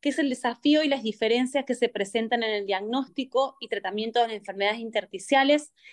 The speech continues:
de norte a sur de la Argentina. Les recordamos a la audiencia que estas entrevistas a expertos se desarrollaron a lo largo de todo el año veinte veintidós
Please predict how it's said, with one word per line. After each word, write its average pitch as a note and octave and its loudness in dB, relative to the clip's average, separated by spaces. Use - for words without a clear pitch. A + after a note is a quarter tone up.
de A#3 4
norte C#4 4
a C4 2
sur B3+ 2
de B3 2
la A3 2
Argentina. F#3+ -6
Les A3 0
recordamos A#3+ 4
a B3+ 2
la A#3 6
audiencia D4 2
que - -16
estas A#3 -6
entrevistas A3 -2
a G#3+ -2
expertos B3+ 0
se A#3+ -2
desarrollaron G#3+ -4
a G#3+ -2
lo G3 -2
largo G#3 2
de G#3+ 0
todo A3 -2
el G#3 -2
año A3 -4
veinte A3 -4
veintidós C#4+ 2